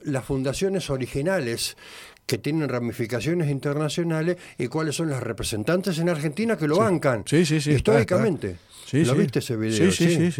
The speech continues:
Speaker 2: sí.
Speaker 1: Son diez minutitos. Yo lo
Speaker 2: Sí,
Speaker 1: iba,
Speaker 2: de
Speaker 1: lo
Speaker 2: hecho.
Speaker 1: iba a traer.
Speaker 2: Pero bueno, después del próximo debate, por ahí ya que se cierra todo, ya vamos
Speaker 1: Ahora,
Speaker 2: a tener.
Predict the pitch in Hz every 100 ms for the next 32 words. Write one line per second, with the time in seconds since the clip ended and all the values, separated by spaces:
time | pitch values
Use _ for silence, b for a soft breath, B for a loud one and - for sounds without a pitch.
0 | 175 165 135 123 123 180 160 147 131 113
1 | 110 101 131 170 175 139 117 123 131 165
2 | 160 143 143 143 185 214 120 123 170 175
3 | 135 131 127 156 127 123 135 131 127 127
4 | 139 131 117 110 110 123 104 107 - 110
5 | - 123 117 113 123 127 120 - 85 76
6 | - B B B B B B - 185 180
7 | 101 107 95